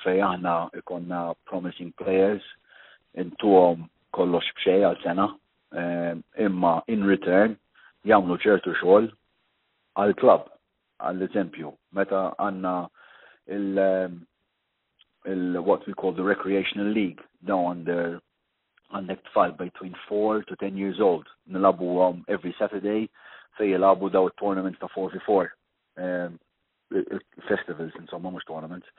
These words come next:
U tfal tagħna, dawn li għandhom scholarships, sixteen, seventeen, eighteen, ehm, jgħinuna, ehm, per eżempju, jew jirrefjaw xi logħba, jew jew, jew jgħinu, ehm, jinnaf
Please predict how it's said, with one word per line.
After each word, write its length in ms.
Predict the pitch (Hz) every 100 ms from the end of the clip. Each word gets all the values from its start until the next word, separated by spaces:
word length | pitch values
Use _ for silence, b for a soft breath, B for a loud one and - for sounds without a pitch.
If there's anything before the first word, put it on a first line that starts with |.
| B B B B B 120
U 100 | 107 -
tfal 260 | 113 110 -
tagħna, 420 | 95 92 101 117 95
dawn 160 | 92
li 80 | 92
għandhom 300 | 87 95 101
scholarships, 560 | - 87 90 87 107 -
sixteen, 360 | 85 - 92 85
seventeen, 400 | 90 90 98 104
eighteen, 420 | 107 104 90 110 110 b b b b -
ehm, 500 | 90 92 90 90 87 _ _ _ _ _ _ - - 110
jgħinuna, 640 | 107 101 98 95 95 95 101 104 _ -
ehm, 520 | 90 87 90 87 87 87
per 140 | 87
eżempju, 300 | 92 85 90
jew 160 | 90 87
jirrefjaw 440 | 87 85 - 85 80
xi 120 | 90
logħba, 500 | 104 101 92 87 82 87
jew 140 | 90 87
jew, 120 | 85 90 95 - - 95
jew 120 | 92 87
jgħinu, 380 | 90 85 87 85 82 - 87
ehm, 400 | 87 87 87 87 B B B B _ -
jinnaf 520 | 92 82 90 92